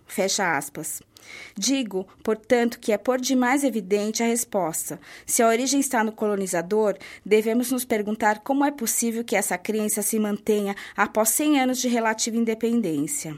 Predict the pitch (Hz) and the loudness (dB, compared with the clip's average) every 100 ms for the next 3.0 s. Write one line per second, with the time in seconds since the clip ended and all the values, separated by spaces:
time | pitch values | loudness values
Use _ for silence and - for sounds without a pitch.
0 | - _ _ - - - - - 220 269 | -14 _ _ -20 -20 -20 -10 2 4 4
1 | 285 277 277 269 262 254 247 226 214 214 | 2 2 2 2 2 0 0 -2 0 -2
2 | 233 208 226 226 214 202 190 165 - 175 | 2 2 2 -2 0 0 0 -2 -8 -14